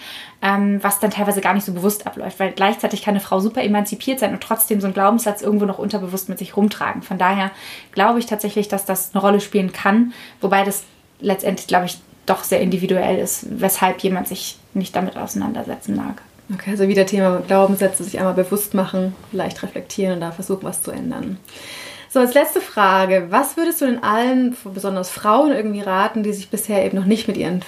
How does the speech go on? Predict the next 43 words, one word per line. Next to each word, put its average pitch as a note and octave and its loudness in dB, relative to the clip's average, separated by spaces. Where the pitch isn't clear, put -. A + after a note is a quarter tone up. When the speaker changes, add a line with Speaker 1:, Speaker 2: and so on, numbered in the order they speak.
Speaker 2:
Finanzen F#3+ 2
beschäftigt F#3+ -2
haben F#3 -4
und F#3 -2
jetzt F#3 -4
einfach F#3 -2
mal F3+ -4
richtig F#3+ -6
durchstarten F#3 -4
wollen? F#3+ -6
Speaker 1:
Mhm. G3+ -2
Also G3 4
ich A3 0
finde A#3 4
immer G#3 2
irgendwie G#3 0
alles A3+ 0
im, G3 0
oder F#3 -8
nicht F3 -6
alles A3 2
im G3 4
Leben, G3 2
aber G3 4
<laughs> G3 -10
wohl A#3+ -2
schön D4 4
ist, A3 2
schön C#4+ 2
wär's, A3+ 2
wenn G#3 0
alles G#3 4
im G3 2
Leben E3+ -6
Spaß F3+ -4
macht, G#3 -6
aber, F#3+ -2
ähm, G3 -2
irgendwie B3 4
sich A3 0
was A3 -4
rauszusuchen, A#3 2
ähm, G3+ 0